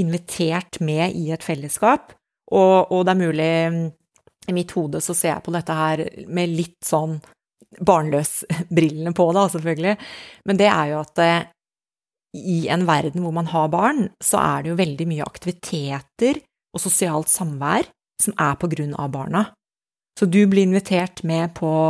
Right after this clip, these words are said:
du er på foreldremøte, du holder på med noe barnehagegreier, det er skoleavslutninger, det er bursdager til alle disse barna. Jeg tipper at det er ganske mye i din kalender som er fylt opp rundt dette med barna dine, og at den hadde blitt ganske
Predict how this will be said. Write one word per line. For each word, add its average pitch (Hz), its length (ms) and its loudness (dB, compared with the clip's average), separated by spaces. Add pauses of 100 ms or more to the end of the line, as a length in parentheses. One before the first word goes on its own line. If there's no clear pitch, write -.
(240)
du 160 120 -4
er 151 80 -4
på 165 120 -4
foreldremøte, 156 760 0
du 170 260 2
holder 185 300 0
på 147 100 -8
med 156 80 -2
noe 165 140 0
barnehagegreier, 156 720 2
det 156 80 2
er - 80 0
skoleavslutninger, 165 920 -2
det 170 80 2
er 147 100 -8
bursdager 160 520 0
til 165 80 -2
alle 151 180 -2
disse 151 220 -2
barna. 156 260 2 (480)
Jeg 220 160 2
tipper 165 380 2
at 165 100 -2
det 190 60 2
er 196 100 2
ganske 185 240 0
mye 160 300 0
i 156 80 -2
din 151 180 -2
kalender 165 640 0 (320)
som 185 160 2
er - 60 -2
fylt 165 340 0
opp 160 200 -2
rundt 175 460 -2 (640)
dette 180 300 -4
med 160 260 -2
barna 151 380 0
dine, 196 300 2 (500)
og 202 80 2
at 190 80 -2
den 185 100 2
hadde 180 220 -2
blitt 185 180 -2
ganske 175 440 -2